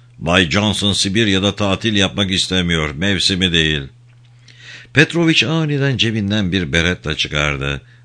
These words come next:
Kurbski ise onu elinden vurdu. "Bu çok aptalcaydı. Şimdi eklemlerin olmadan yaşamak zorunda kalacaksın."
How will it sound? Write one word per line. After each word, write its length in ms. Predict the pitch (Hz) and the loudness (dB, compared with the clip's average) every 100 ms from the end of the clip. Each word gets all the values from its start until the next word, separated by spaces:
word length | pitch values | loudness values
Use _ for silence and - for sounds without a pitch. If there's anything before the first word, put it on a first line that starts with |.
| - | -2
Kurbski 400 | 151 170 - 151 | 2 2 0 0
ise 200 | 143 131 | 0 0
onu 260 | 117 117 120 | -2 0 0
elinden 580 | 90 92 78 80 80 | 2 0 0 0 0
vurdu. 500 | 76 76 71 71 67 - - - - - - - | -2 -4 -4 -4 -6 -10 -20 -20 -20 -20 -20 -8
"Bu 140 | 85 | -4
çok 220 | - 110 | 0 2
aptalcaydı. 920 | 101 95 - 90 82 82 80 76 73 69 | 2 0 0 0 0 0 0 0 -4 -4
Şimdi 340 | - 87 92 | -4 -2 0
eklemlerin 640 | 95 98 82 101 95 101 107 | 2 2 2 0 2 0 0
olmadan 460 | 101 110 92 90 98 | 0 0 0 0 2
yaşamak 540 | 92 90 98 98 87 | 2 2 2 0 0
zorunda 400 | 95 95 87 90 | -2 -2 0 0
kalacaksın." 800 | 90 85 78 82 73 - 78 71 | 0 0 0 -2 -4 -4 -4 -6